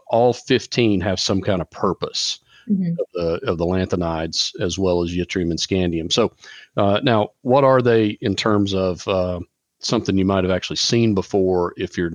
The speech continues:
Speaker 1: if you're not a chemist? I'll take you back to high school science class, and you saw the periodic table on the wall. Looks like a giant bat, you know, and you'd look at that, and you'd look at the clock and go, "Wow, I hope this
Speaker 2: <laughs>
Speaker 1: class is over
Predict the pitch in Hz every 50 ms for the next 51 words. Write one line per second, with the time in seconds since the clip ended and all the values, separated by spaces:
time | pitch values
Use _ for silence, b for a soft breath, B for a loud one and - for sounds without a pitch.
0 | 80 - - - 92 - - 90 82 92 101 104 110 107 101 - - 98 85 87
1 | 87 - - - B B B B B B B B - 95 95 - 113 104 95 -
2 | 98 92 101 95 95 - - 92 90 - - - 107 107 101 - - 107 95 -
3 | - 101 92 92 90 90 - - - 95 92 90 87 - - 87 82 - - 101
4 | 92 85 - - 127 123 117 107 101 95 95 - - 101 95 92 92 90 85 85
5 | 87 87 87 87 87 87 87 87 85 - b b b b b b b _ - 123
6 | - - 131 110 104 95 101 104 104 101 95 92 90 - - 87 85 85 82 80
7 | - - _ _ _ _ _ _ _ - 101 90 87 87 85 85 80 - _ _
8 | _ _ - 156 104 92 92 87 85 90 85 95 104 - - 95 - 110 98 92
9 | 92 90 90 - - 107 90 95 101 - - - 92 - - 98 90 87 87 87
10 | - _ 87 85 78 85 85 82 - _ _ - - 92 92 92 90 85 90 90
11 | - - - - - 92 90 87 - 101 92 92 90 87 85